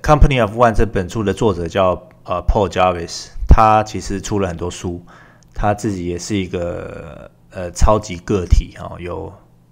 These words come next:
很不错的个人品牌。然后他自己当自由，呃，接案者已经超过二十年。一人公司并不代表说公司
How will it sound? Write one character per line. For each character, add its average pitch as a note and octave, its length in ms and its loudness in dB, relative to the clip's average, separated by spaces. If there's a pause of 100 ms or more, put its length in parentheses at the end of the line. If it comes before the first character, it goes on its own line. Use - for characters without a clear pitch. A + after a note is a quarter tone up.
(200)
很 E2+ 220 -10
不 - 100 -14
错 G#2+ 200 0
的 F2+ 80 -2
个 G#2 140 -2
人 F2 120 -4
品 E2+ 160 -8
牌。 - 300 -14 (580)
然 F#2+ 140 -4
后 G#2 100 2
他 G#2 160 0
自 G#2 140 -6
己 F2 160 -6
当 F#2 260 2
自 G2+ 160 -6
由， E2+ 320 -6 (460)
呃， E2+ 480 -10
接 G2 180 2
案 F#2+ 160 4
者 F2+ 160 -8
已 F2 60 -10
经 F2 240 -10
超 F#2+ 200 -4
过 F#2 140 -4
二 G2+ 140 -4
十 - 160 -6
年。 F2 260 -12 (480)
一 E3+ 120 6
人 C#3+ 140 8
公 B2 200 2
司 A2+ 520 -4 (240)
并 C#3 160 2
不 A2+ 80 0
代 G#2+ 200 8
表 F2+ 180 -2
说 G2 360 -2
公 A2+ 180 -4
司 G#2+ 500 -4